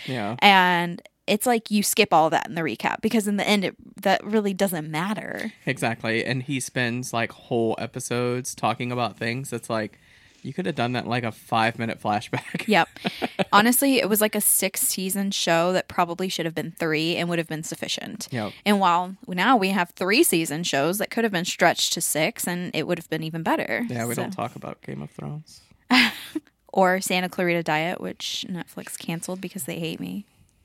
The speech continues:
Speaker 2: Anyway, so,
Speaker 1: Yeah.
Speaker 2: but it was, it was okay.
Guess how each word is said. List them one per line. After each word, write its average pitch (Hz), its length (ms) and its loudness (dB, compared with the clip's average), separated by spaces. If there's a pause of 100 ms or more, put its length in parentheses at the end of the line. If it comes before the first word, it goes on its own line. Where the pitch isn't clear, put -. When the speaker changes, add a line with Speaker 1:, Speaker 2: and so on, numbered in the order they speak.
(1040)
Speaker 2:
Anyway, 190 720 8 (160)
so, 170 400 4 (460)
Speaker 1:
Yeah. 214 260 8
Speaker 2:
but 208 40 -8 (200)
it 208 100 4
was, 220 480 4 (260)
it 185 80 0
was 185 160 2
okay. 156 300 -4